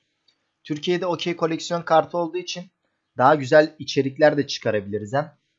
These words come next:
Hem de sıfırdan başlayacağız. Hiçbir şekilde app yardımı falan almayacağım. Bu hesabımız böyle duracak. İleride tabii ne yaparız hiç bilmiyorum. İleride görürüz onu. Orada da çarımızı yavaş yavaş geliştireceğiz.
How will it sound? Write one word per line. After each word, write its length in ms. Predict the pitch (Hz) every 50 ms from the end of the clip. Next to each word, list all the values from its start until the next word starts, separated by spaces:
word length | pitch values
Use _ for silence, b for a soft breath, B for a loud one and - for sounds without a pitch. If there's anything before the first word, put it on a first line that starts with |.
| _ - _ _ -
Hem 180 | - 135 156 160
de 40 |
sıfırdan 460 | 151 151 - - 165 143 156 156 151 151
başlayacağız. 420 | 143 135 - 135 117 123 123 120
Hiçbir 260 | 143 147 147 - -
şekilde 560 | - - 156 139 - 143 135 143 151 - 135
app 120 | 131 131 147
yardımı 400 | 143 135 127 123 127 131 135 127
falan 300 | 131 135 135 139 139 143
almayacağım. 460 | 139 135 120 107 98 110 110 107 110
Bu 100 | - 147
hesabımız 580 | 147 139 143 - 143 139 135 147 147 135 127 127
böyle 280 | 147 147 143 143 135 139
duracak. 500 | 143 139 131 120 127 131 - - _ _ _ _ _ _ _ _ _ _ _ _ _ _ _ _ - - - -
İleride 400 | 160 139 151 151 147 147 151 151
tabii 200 | 160 147 143 147
ne 60 | 151
yaparız 440 | 147 139 135 135 131 135 131 - -
hiç 220 | 143 - - -
bilmiyorum. 500 | 151 139 131 120 113 107 110 147 143 - _ _ _ _ _ _ _ _ _ -
İleride 340 | 160 151 160 160 151 151 160
görürüz 440 | 156 165 160 151 139 127 120 110 123
onu. 280 | 120 123 160 170 165 _ _ _ _ _ _ _ _ _ _ -
Orada 340 | 147 156 165 156 180 180
da 300 | 180 180 175 - - _ _ _ _ _
çarımızı 480 | - - 156 151 160 170 160 143 165 165
yavaş 480 | 143 127 127 139 147 170 170 - -
yavaş 320 | 165 151 151 147 147 - -
geliştireceğiz. 800 | 156 156 151 - - - - 131 120 117 120 127 131 131 -